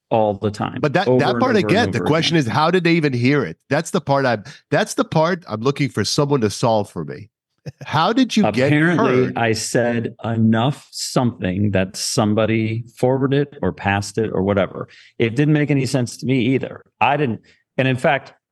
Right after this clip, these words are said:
Speaker 1: it's just dumb luck that I went on again, because the first time that I did it, and the guy, Tom, that suggested that I go on, I thank him profusely on a, on a weekly basis. But I went on and I got, like, three hundred views or something on the first thing I posted.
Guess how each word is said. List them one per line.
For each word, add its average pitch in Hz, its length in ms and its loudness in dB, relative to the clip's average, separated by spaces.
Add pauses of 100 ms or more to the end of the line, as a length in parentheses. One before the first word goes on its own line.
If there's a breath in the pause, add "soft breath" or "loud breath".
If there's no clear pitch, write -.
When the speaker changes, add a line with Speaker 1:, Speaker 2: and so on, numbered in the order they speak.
(160)
Speaker 1:
it's 120 200 -2
just 143 380 0
dumb 139 220 2
luck 127 400 0
that 127 100 0
I 120 80 2
went 120 200 0
on 107 180 0
again, 98 440 -4
because 110 320 -2
the 110 120 -2
first 151 420 -2
time 139 220 2
that 117 120 0
I 104 120 0
did 110 260 -2
it, 98 320 -4
and 110 140 0
the 110 40 -2
guy, 120 200 0
Tom, 117 380 0
that 101 100 0
suggested 104 500 -4
that 95 120 0
I 95 60 0
go 98 220 -2
on, 95 180 2
I 98 200 -2 (120)
thank 110 240 -2
him 101 140 -2
profusely 95 680 -4
on 90 120 -4
a, 85 240 -6
on 90 100 -6
a 87 80 -8
weekly 95 360 -4
basis. 92 480 -4 (440 soft breath)
But 113 240 0 (280 loud breath)
I 120 120 2
went 135 180 2
on 156 160 2
and 135 100 2
I 131 60 2
got, 123 240 0
like, 123 180 -2
three 151 300 -2
hundred 120 340 0
views 117 400 0
or 95 100 -4
something 98 340 -2
on 92 80 2
the 92 80 0
first 110 340 -4
thing 101 140 -2
I 87 80 -4
posted. - 540 -2